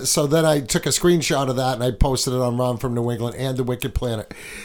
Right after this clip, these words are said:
Uh, right now, I just wanna say, depending on how this program goes, we may be, when we get in our merch going,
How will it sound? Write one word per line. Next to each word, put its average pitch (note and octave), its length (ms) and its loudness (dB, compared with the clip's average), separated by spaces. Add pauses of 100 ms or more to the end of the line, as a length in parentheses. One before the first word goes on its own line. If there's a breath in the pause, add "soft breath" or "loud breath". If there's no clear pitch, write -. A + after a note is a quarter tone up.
(100 loud breath)
Uh, D#3 200 4
right G3 360 4
now, G#3+ 300 6
I E3 80 4
just F#3 260 4
wanna F#3+ 200 4
say, F3 200 4
depending G#3+ 480 4
on G3 300 4
how D#3+ 220 0
this D#3 200 0
program C#3+ 640 0
goes, A#2 680 2 (560 loud breath)
we E3+ 240 4
may F3 380 6
be, G#3 260 6
when E3 180 4
we D3+ 80 6
get D#3+ 200 4
in F#3 60 -2
our F#3 140 0
merch A3 420 4
going, B2 420 2